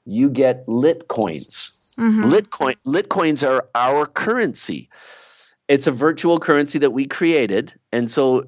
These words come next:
Speaker 1: for, for engaging socially, for doing what you're doing on every other website, like I saw you on Facebook this morning making some posts. I saw that you made a post about having a nice conversation with a friend last night, drinking a Stella,
Speaker 2: Oh,
Speaker 1: which
Speaker 2: yeah.
Speaker 1: you,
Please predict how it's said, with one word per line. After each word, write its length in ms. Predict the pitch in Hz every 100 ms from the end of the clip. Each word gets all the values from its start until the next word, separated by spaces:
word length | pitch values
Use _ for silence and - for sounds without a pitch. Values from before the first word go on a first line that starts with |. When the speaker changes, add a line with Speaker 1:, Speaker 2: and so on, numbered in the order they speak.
| -
Speaker 1:
for, 360 | - 131 127 - 127
for 240 | - 147 139
engaging 800 | 127 113 139 156 185 196 208
socially, 800 | 202 - 185 160 - 78 60 - _ _
for 180 | - 123
doing 400 | 139 175 175 165
what 280 | 139 151 160
you're 120 | 165
doing 280 | 160 160 147
on 180 | 127 123
every 260 | 135 151 165
other 140 | 165 170
website, 360 | 147 127 117
like 160 | 92 131
I 100 | 131
saw 200 | 131 139
you 220 | 143 151
on 120 | 143
Facebook 500 | 139 143 156 151 147
this 180 | 151 -
morning 300 | 208 139 104
making 320 | 110 113 135
some 200 | 127 143
posts. 500 | - 226 127 - - - - -
I 100 | -
saw 240 | 110 151 135
that 120 | 135
you 160 | 131 131
made 200 | 139 143
a 60 |
post 380 | 135 156 151 -
about 380 | 156 147 147 143 - - _
having 300 | 147 147 151
a 40 |
nice 240 | 147 156 156
conversation 640 | 165 151 151 160 156 160
with 120 | 147
a 40 | 156
friend 260 | 165 160
last 260 | 156 160 -
night, 220 | 160 160 127
drinking 380 | 127 160 160 165
a 60 | 170
Stella, 440 | - 220 147 - -
Speaker 2:
Oh, 100 | 254 240
Speaker 1:
which 100 | 233
Speaker 2:
yeah. 180 | 220
Speaker 1:
you, 140 | 208